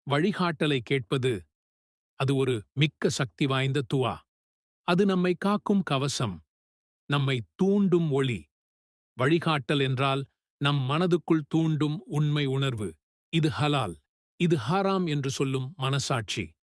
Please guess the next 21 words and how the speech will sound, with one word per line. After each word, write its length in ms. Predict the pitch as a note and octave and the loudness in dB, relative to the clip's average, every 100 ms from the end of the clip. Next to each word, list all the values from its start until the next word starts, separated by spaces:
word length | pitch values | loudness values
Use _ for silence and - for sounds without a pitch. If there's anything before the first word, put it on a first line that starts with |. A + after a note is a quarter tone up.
| _ _ _ _ | _ _ _ _
அது 260 | - F3 F3+ | 0 4 4
ஒரு 180 | D#3 | 2
நவீன 360 | C3+ C#3+ D#3+ D#3+ | 0 0 0 0
Google 360 | B2+ D3+ D3+ C#3+ | 0 0 0 0
Maps 320 | D3 D3 - | -2 -4 -6
போல 240 | - D3 C3+ | -2 -2 0
அல்ல, 400 | B2+ C3+ G#2+ D#2 _ _ _ _ | -2 -2 -4 -8 _ _ _ _
அது 220 | C3+ C3 | -4 -2
அல்லாஹ் 400 | B2 B2+ C#3+ E3 D3+ | -2 -2 0 -2 -2
தரும் 360 | - C#3+ C#3+ D#3+ _ | -2 -2 -2 -6 _
நெஞ்சு 380 | - D3 E3+ D#3 D#3 | -4 0 2 0 -2
தூண்டல். 460 | - C#3 A2+ E2+ D2+ _ _ _ _ _ | -2 -2 -2 -6 -10 _ _ _ _ _
இப்போது 540 | - C#3 F3+ D3 G#2+ A#2 _ _ _ | -2 2 2 2 -2 -6 _ _ _
நாம் 180 | D#3 D#3 | 0 2
பார்க்கப் 360 | G3+ G#3 G#3 | 0 2 0
போகிறோம் 440 | D#3+ C#3 D3 D3 D#3 _ | 2 0 0 -2 -6 _
ஒரு 240 | - D#3 D3+ | 0 0 2
இளைஞனின் 580 | C#3+ G3+ A#3+ A3+ G3+ D3 | 0 2 2 2 2 0
உணர்ச்சிகரமான 1040 | A#2 F#3+ F3+ - F#3 D#3 D3 C#3+ D3 D#3+ | 0 -2 -2 -2 0 0 0 -2 -2 -4
வாழ்க்கை 400 | A#2 C3+ C#3 D3+ | -2 -2 -2 -4
வரலாறு. 560 | C3 C3 C3+ A#2+ G2+ D#2+ | -2 -2 -2 -2 -4 -8